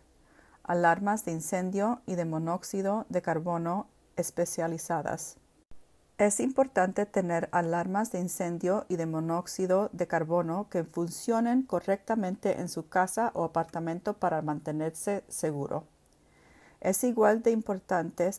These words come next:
asegurarse de que estas alarmas sean adecuadas para sus necesidades y el lugar donde vive. Su departamento de bomberos local lo puede ayudar a identificar las alarmas que se adapten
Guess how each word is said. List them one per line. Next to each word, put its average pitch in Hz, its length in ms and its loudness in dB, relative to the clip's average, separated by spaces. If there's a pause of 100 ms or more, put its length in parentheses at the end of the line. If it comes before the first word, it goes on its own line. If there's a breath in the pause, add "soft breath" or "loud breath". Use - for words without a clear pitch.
asegurarse 160 680 0
de 160 140 0
que - 260 -4
estas 185 400 0
alarmas 175 540 0
sean 185 420 0
adecuadas 175 720 0
para 165 260 2
sus 165 240 -4
necesidades 175 920 -2 (540 soft breath)
y 180 120 2
el 165 160 4
lugar 175 420 4
donde 165 320 -2
vive. 151 400 -4 (800 soft breath)
Su - 180 -4
departamento 190 760 2
de 247 80 6
bomberos 175 720 4
local 170 500 2 (440 soft breath)
lo 170 160 2
puede 226 400 6
ayudar 175 580 2
a 160 140 2
identificar 156 680 0
las 185 220 0
alarmas 180 640 0
que 165 160 -2
se - 140 -2
adapten 190 640 0